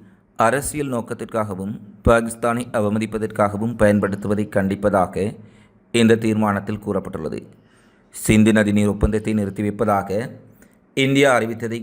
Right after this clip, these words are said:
கண்டித்தும் இந்த தீர்மானம் நிறைவேற்றப்பட்டுள்ளமை குறிப்பிடத்தக்கது. இந்தியாவின் காஷ்மீர் மாநிலத்தில் நடந்த தாக்குதல் குறித்து இதுவரை பெரிய கருத்து எதையும் தெரிவிக்காத பாகிஸ்தான் திடீரென இந்த தாக்குதல் மூலம் தாங்கள் எந்த தொடர்பையும்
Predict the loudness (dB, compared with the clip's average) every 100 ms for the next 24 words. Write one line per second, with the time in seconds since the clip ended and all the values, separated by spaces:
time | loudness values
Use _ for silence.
0 | -4 -4 -2 -6 -8 -12 -14 -6 -2 0
1 | 0 2 4 4 2 -2 -2 -2 -2 -4
2 | -6 -4 -4 -2 -4 -8 -16 -10 -2 0
3 | 0 -4 -6 -6 -8 -10 -16 _ _ _
4 | _ _ _ _ _ _ _ _ -4 -2
5 | 0 2 0 0 0 2 2 0 -6 -6
6 | -4 2 2 2 0 -4 -6 -6 -6 -6
7 | -4 -4 -4 -8 -8 -6 -6 -4 -2 -2
8 | -4 0 2 2 2 0 0 0 -2 -2
9 | -4 -2 -2 -2 -2 -2 -2 -2 -4 -4
10 | -4 -4 -4 -4 -8 -6 -6 -8 -14 -20
11 | -20 _ 2 4 2 0 -4 -2 2 2
12 | 2 -4 -4 -6 -4 -2 0 0 -2 -10
13 | -6 2 2 2 -2 -4 -4 -2 -2 -2
14 | -2 -2 -4 -6